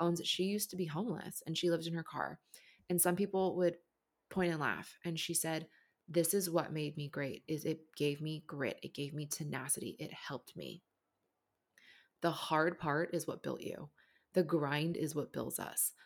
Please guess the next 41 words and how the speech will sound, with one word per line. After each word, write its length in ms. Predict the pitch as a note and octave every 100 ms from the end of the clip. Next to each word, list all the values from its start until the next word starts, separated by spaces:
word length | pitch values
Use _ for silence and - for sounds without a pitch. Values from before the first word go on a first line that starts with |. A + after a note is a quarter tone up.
| _
The 80 | E3+
hard 480 | E3 - F3 F#3+ D#3+
work, 340 | D3+ D3+ E3+ - - D#3
the 240 | E3 D#3+
struggle. 800 | D#3+ - - D#3 D3 - A#2 - - -
Don't 240 | - F3 F3 -
ever 220 | F#3 G#3+
be 160 | B3
afraid 380 | C4+ B3 F3 F3
to 80 | F3
struggle, 520 | - D3 D3 F#3 G3+
and 120 | F3 E3+
don't 180 | E3+
ever 220 | E3 D#3+ F3
be 120 | G3
afraid 360 | F3+ F3 E3+
to 100 | F3
admit 480 | - - D#3 D#3+ -
that 140 | - -
you 100 | D3
struggled. 640 | - - - F2 - - _ _ _ _ _ _ _ _ _ _
None 160 | F3+ F#3+
of 80 | G#3
us 160 | A#3+
are 80 | C4 -
overnight 440 | E3+ F3+ E3+ E3
sensations. 560 | D#3+ D#3 D#3 D#3 C#3+ -
In 140 | D#3+
fact, 240 | D#3+ D#3
most 240 | E3 E3+ -
of 60 |
us 160 | F#3+ F#3+
are 180 | F3 -
overnight 380 | D#3+ E3 E3 -
sensations 480 | E3 D#3 D3 D#3 -
ten 260 | D#3 D3+
plus 240 | D#3 D3 D3
years 180 | D3
in 80 | D3
the 60 | C#3+
making. 440 | C#3 - - D#3+